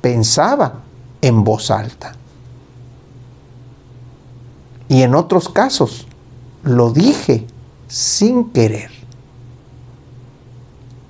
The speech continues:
Todos esos efectos ocasionan algo en el hermano, pero también ocasionan algo dentro de nuestro corazón. Hay que tener cuidado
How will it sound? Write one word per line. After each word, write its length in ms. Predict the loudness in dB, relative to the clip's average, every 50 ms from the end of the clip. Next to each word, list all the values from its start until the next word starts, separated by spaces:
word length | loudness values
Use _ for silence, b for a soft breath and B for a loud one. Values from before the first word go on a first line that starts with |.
| -20 -20 -20 -20 -20 -20 -20 -20 -20 -20 -20 -8 -4
Todos 560 | 0 2 2 2 2 2 0 0 -2 -4 -2 0
esos 380 | 0 0 2 0 -4 0 0
efectos 680 | -2 -2 2 0 0 0 0 -2 0 0 0 0 -4 -16 -20 -20 -20 -20 -20 -20 -20 -20 -20 -10 -4
ocasionan 920 | -4 -4 -2 -2 -4 -4 -4 -2 2 4 4 4 4 2 0 -2 -2 -4 -6 -10 -20 -20 -20 -20 -20 -20 -20 -20 -20 -16 -8
algo 540 | -4 0 0 2 2 2 2 0 0 0 -4 -14 -20 -20 -6 -2
en 180 | 0 2 4
el 140 | 4 4 2
hermano, 520 | 0 0 -2 -2 -2 -2 -2 -2 -4 -6 -8 -12 B B B B B B B -2
pero 200 | 0 0 0 0
también 360 | 0 -2 0 2 2 2 2
ocasionan 640 | 2 0 0 -4 -6 -2 0 2 2 2 2 2 2
algo 380 | 2 2 0 -2 -4 -4 -6 -6 -10 B B B B B B B -20 -20 -16 -4
dentro 480 | 2 2 2 2 2 -2 0 0 2 2
de 120 | 2 2
nuestro 340 | 2 0 -2 -4 -8 -12 -6
corazón. 480 | -4 -4 -4 -4 -6 -12 -12 -12 -16 -18 -20 -20 -20 -20 -20 -20 -20 -20 -20 -20 -20 -20 -20 -20 -20 -20 -20 -20 -20 -20 -20 -20 -20 -12 -4
Hay 180 | 0 0 0
que 160 | 2 2 -2 0
tener 340 | 0 0 0 0 0 -2
cuidado 540 | 0 2 2 4 4 4 2 0 -2 -6 -10